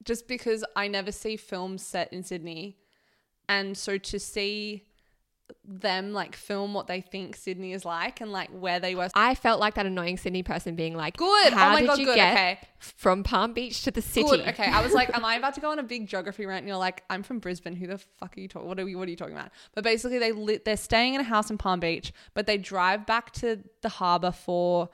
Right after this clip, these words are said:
Speaker 1: the rehearsal, like, dinner, drinks thing. Then they go to, the most ridiculous thing was that they go to get flowers from George Street, then drive back to Palm Beach. Then the wedding ceremony is at Bondi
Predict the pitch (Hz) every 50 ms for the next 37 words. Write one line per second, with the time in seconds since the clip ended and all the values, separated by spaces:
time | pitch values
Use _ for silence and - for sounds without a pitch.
0 | _ - _ _ - 196 185 202 175 185 175 175 175 - - 185 180 170 170 170
1 | 185 - 180 170 165 _ - - 170 165 160 160 160 156 165 180 - - 165 165
2 | - - - - - 139 139 95 254 - - - - - _ - 190 180 214 202
3 | 196 196 190 190 190 190 190 _ _ _ _ _ - 190 185 214 202 202 208 185
4 | 175 - 196 185 190 196 196 208 220 254 277 269 - - 247 220 208 220 208 208
5 | 202 202 220 - 226 202 196 - 196 190 - 196 190 190 196 180 190 180 196 190
6 | 180 - 175 180 190 190 214 - - - - - 180 165 165 180 185 185 185 190
7 | 185 - - 196 190 190 180 - 170 170 170 170 - - - - 170 165 190 -
8 | - - 190 190 185 185 175 175 165 - 180 160 170 - - - - - - 233
9 | 254 262 233 196 190 - - - - _ _ _ _ - 190 185 196 190 190 196
10 | 190 185 180 175 175 180 185 190 202 208 220 233 240 240 - - 208 202 190 185
11 | 185 185 185 180 170 175 - - 180 202 220 220 185 156 147 147 143 170 226 269
12 | -